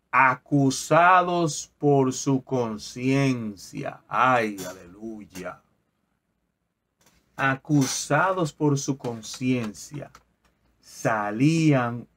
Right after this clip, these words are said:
uno a uno, comenzando desde lo más viejo hasta los postreros, porque estaban mal delante del Señor.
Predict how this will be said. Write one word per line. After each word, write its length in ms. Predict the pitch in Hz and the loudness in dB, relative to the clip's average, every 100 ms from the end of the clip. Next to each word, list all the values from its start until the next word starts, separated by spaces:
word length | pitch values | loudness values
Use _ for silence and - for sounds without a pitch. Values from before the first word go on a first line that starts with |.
| - | -2
uno 600 | 151 208 220 240 269 - _ _ _ _ _ _ _ _ _ - | 2 4 4 4 2 -2 _ _ _ _ _ _ _ _ _ -4
a 260 | 104 104 | 0 2
uno, 560 | 110 123 120 107 95 87 _ _ _ _ _ _ _ _ _ _ | 2 0 -2 -6 -12 -18 _ _ _ _ _ _ _ _ _ _
comenzando 1200 | - 117 107 107 101 98 - 143 151 175 175 170 | -10 -6 -4 -6 -8 -14 -10 -6 -4 -4 -4 -2
desde 340 | 135 123 113 110 | -2 -4 -6 -6
lo 180 | 107 104 | -6 -6
más 300 | 117 165 170 | -4 -2 -2
viejo 680 | 180 165 143 131 123 123 _ _ _ _ _ _ _ _ _ _ _ _ - | -2 0 2 2 0 -2 _ _ _ _ _ _ _ _ _ _ _ _ -4
hasta 440 | 110 - - 113 | -4 -4 -4 -2
los 240 | 107 104 | -4 -6
postreros, 1000 | - 104 92 - 92 87 - - - - - - _ _ - _ _ _ _ _ _ _ _ _ _ _ _ | -12 -14 -14 -10 -8 -8 -10 -14 -14 -14 -16 -20 _ _ -20 _ _ _ _ _ _ _ _ _ _ _ _
porque 420 | 120 117 110 120 | -4 -4 -4 -8
estaban 880 | 104 - 139 135 135 127 120 110 104 | -8 -2 0 0 0 -2 -6 -10 -12
mal 360 | 101 104 101 92 | -6 -4 -4 -8
delante 600 | 95 92 95 95 92 92 | -12 -12 -14 -16 -18 -18
del 180 | 90 | -18
Señor. 480 | 87 87 90 85 80 | -16 -16 -18 -20 -20